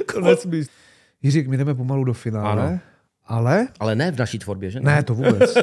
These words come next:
Speaker 2: <laughs>
Speaker 1: Ale měli bychom jenom lidem říct, že nás čeká velký koncert. To by se slušelo.
Speaker 2: Ty blaho.
Speaker 1: Druhého prosince budeme mít s Jirkou velký, náš největší koncert v Ostravar aréně.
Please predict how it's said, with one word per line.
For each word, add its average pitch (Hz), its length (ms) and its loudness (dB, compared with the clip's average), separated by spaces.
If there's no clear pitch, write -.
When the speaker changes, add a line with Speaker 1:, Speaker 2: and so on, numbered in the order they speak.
Speaker 2:
<laughs> - 300 -4
Speaker 1:
Ale 123 640 2
měli 143 200 2
bychom 151 280 2
jenom 147 180 2
lidem 139 240 2
říct, 127 200 2
že 127 100 4
nás 123 180 2
čeká 120 340 -2
velký 113 280 -2
koncert. 107 640 -6
To 104 100 -8
by 101 80 -4
se 113 120 -2
slušelo. 110 380 -2
Speaker 2:
Ty 120 80 2
blaho. 87 360 -8
Speaker 1:
Druhého 135 300 4
prosince 120 460 2
budeme 117 220 2
mít 113 120 2
s 107 60 0
Jirkou 110 560 -4
velký, 120 500 -4
náš 110 200 2
největší 113 340 2
koncert 113 520 -2
v - 100 -20
Ostravar 117 500 0
aréně. 131 560 0